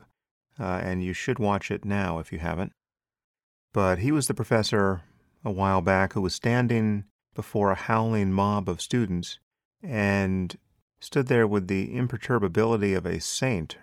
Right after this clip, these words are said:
really, uh, as he was castigated by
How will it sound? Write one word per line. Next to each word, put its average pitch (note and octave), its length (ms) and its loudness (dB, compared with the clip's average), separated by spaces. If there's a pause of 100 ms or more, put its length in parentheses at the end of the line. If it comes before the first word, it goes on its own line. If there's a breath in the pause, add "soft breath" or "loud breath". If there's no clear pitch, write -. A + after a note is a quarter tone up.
really, F2 420 -6 (560)
uh, G#2 180 -8
as F#2 520 -4
he G2+ 180 -6
was F2+ 440 -4 (360)
castigated F#2+ 960 -2 (320)
by F2+ 640 -2